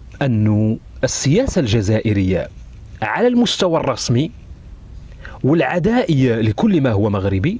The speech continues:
على مستوى الإعلام الرسمي وعلى مستوى أشباه الصحفيين والمؤثرين هما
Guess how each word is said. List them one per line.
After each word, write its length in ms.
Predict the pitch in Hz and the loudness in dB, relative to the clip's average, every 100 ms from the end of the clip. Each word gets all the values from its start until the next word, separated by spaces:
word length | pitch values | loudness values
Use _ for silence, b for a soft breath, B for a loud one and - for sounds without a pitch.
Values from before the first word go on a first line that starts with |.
| - | -4
على 160 | 120 117 | -2 0
مستوى 340 | 117 - 110 | 0 0 0
الإعلام 360 | - 101 151 185 | 0 0 2 0
الرسمي 460 | - 95 - 107 - - - | -2 -2 -2 -2 -4 -8 -4
وعلى 200 | 95 104 | 0 0
مستوى 540 | 117 - 117 107 104 - | 0 0 0 2 0 0
أشباه 680 | - - 104 160 202 113 92 | -2 0 0 2 2 0 -2
الصحفيين 800 | - - - 104 113 107 104 92 | -2 -2 -2 -2 0 2 2 0
والمؤثرين 960 | 98 120 110 - - 117 107 113 190 - - B B B B B | 0 2 0 -2 -2 0 2 0 0 -4 -14 B B B B B
هما 560 | 117 135 285 240 190 | 0 4 4 4 2